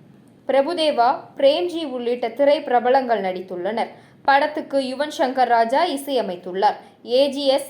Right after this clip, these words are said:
என்டர்டெயின்மெண்ட் நிறுவனம் படத்தை தயாரித்துள்ளது. இந்நிலையில் தி கோட் திரைப்படத்தின் தயாரிப்பாளரான அர்ச்சனா கல்பாத்தி சென்னை மதுரவாயலில் உள்ள ஏ ஜி எஸ் திரையரங்கில்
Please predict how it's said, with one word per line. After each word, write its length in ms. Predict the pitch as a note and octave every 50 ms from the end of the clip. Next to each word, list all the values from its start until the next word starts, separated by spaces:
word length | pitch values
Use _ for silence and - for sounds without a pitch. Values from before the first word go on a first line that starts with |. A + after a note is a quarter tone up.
| C#4 B3+
என்டர்டெயின்மெண்ட் 680 | B3+ C#4 C#4 C4+ C#4 B3+ A#3+ B3 A#3+ A#3+ A#3+ B3+ B3 B3
நிறுவனம் 440 | A#3 A3+ A#3 A3 G#3+ G#3+ B3 - -
படத்தை 420 | - C4+ C#4 E4 D#4+ - D4 B3+ -
தயாரித்துள்ளது. 760 | A#3 G#3+ A3 A3 A3+ F#3+ G3 F#3+ - G3 F3+ G3 A#3 A#3 A3 - - - - _ _ _ _ _ _ _ _ - C#4
இந்நிலையில் 680 | C#4+ D4+ D#4+ D#4+ E4 E4+ F4 E4+ D4+ C#4+ D#4 F4+ F#4+ - - A3 G#3+
தி 200 | C#4+ D4+ C#4+ D4 -
கோட் 280 | D#4 D#4 E4 F#4+ F4 - -
திரைப்படத்தின் 680 | D4+ D4 C#4+ C#4 B3+ C4 B3+ B3 B3 C4 B3+ B3 B3 C4
தயாரிப்பாளரான 840 | B3+ C4 C4+ C4+ C4+ C#4 C#4 C#4 C4 A#3 A#3 A3+ A3+ G#3+ G#3+ G#3+ G#3+ G#3+ G#3 G#3
அர்ச்சனா 380 | G#3+ - - - D#4 D4 C#4 B3+ B3+
கல்பாத்தி 640 | B3+ A3+ A3 A3+ B3+ A#3 A3 A3 - A3 C4+ F4 - -
சென்னை 360 | E4 D4+ D4 D#4 D#4 D4+ C#4 B3+
மதுரவாயலில் 760 | B3 B3 A#3+ C#4 D4 C#4 C4+ C4+ C4 B3+ C4 B3 B3 A#3+ A#3 A#3
உள்ள 200 | A3+ A3 G#3+ C4+ D4 C4 A3
ஏ 160 | A3+ B3 B3+ A#3+
ஜி 120 | - C4
எஸ் 220 | C4 B3 B3 - -
திரையரங்கில் 580 | A#3+ A#3 A#3 A#3 A3+ A3 A3+ A3 A3 A3+ D4+